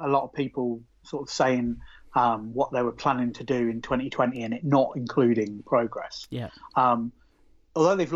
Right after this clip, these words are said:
Speaker 1: lost people, they've got a chance to win them back. Um, and you can easily do that with a couple of hot shows.
Speaker 2: Yeah.
Speaker 1: Uh, where you, you show that you've, you know, um, they'll never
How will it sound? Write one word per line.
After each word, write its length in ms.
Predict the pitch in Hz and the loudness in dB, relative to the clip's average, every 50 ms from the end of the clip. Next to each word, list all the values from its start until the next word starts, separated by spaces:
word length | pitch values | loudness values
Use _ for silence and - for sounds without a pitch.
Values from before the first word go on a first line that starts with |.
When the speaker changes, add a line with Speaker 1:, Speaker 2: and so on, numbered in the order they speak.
| 175 | 2
Speaker 1:
lost 160 | 170 - - | 2 2 -2
people, 260 | - 131 117 - 113 113 | -8 -8 -8 -8 -10 -10
they've 160 | 131 143 - 165 | -10 -6 -4 -6
got 60 | 143 - | -6 -4
a 40 | - | -4
chance 200 | 151 143 147 - | -6 -6 -6 -6
to 80 | - 131 | -8 -6
win 220 | 120 139 131 127 | -4 -4 -4 -4
them 160 | 123 120 120 | -4 -4 -2
back. 360 | 113 113 104 - - - - - _ _ _ _ _ _ _ _ _ _ _ - | -2 -4 -4 -4 -10 -16 -20 -20 _ _ _ _ _ _ _ _ _ _ _ -10
Um, 340 | - 117 110 110 104 110 127 - | -8 -8 -6 -6 -8 -8 -4 -2
and 220 | 151 143 139 139 | 2 2 6 6
you 100 | 143 143 | 6 6
can 180 | 143 - 143 139 | 4 4 2 4
easily 540 | - 185 165 151 147 139 - 139 131 131 123 | 6 6 6 6 6 6 6 4 4 4 6
do 220 | 131 139 131 123 | 6 6 6 6
that 220 | 113 110 113 113 - | 6 4 2 0 0
with 160 | 135 120 104 | 0 0 0
a 40 | - - - - | -2 -4 -2 0
couple 300 | 139 113 - - 123 113 | 0 0 0 -2 -2 -2
of 100 | 113 107 | -2 -4
hot 300 | - - 127 123 127 - | -4 -2 -2 -2 -2 -4
shows. 600 | - - - 110 104 101 - - - - - - _ _ _ _ _ - - | -6 -4 -4 -4 -4 -8 -12 -16 -16 -16 -16 -16 _ _ _ _ _ -10 -2
Speaker 2:
Yeah. 220 | 190 202 202 107 107 107 | 2 2 2 4 2 0
Speaker 1:
Uh, 60 | 107 | -2
where 520 | 110 120 120 123 117 113 110 - 110 - - | 0 2 4 4 4 4 2 0 -2 -4 -6
you, 260 | 254 196 131 127 127 | -6 -4 0 2 2
you 280 | 131 147 156 123 117 113 | 2 2 0 -4 -4 -4
show 340 | - - - 135 127 123 117 | -2 2 4 4 6 6 4
that 180 | 117 123 123 | 4 0 -2
you've, 320 | 156 123 120 113 110 - - - - - - - _ _ _ _ | -2 0 0 -2 -2 -6 -12 -18 -20 -20 -20 -20 _ _ _ _
you 100 | - 160 | 4 4
know, 180 | 131 120 127 - - | 4 4 2 0 2
um, 320 | 196 196 202 269 220 185 | 2 2 4 4 4 4
they'll 180 | 160 214 220 214 | 6 6 4 6
never 440 | 214 233 220 185 202 180 170 160 | 4 4 4 4 4 4 4 2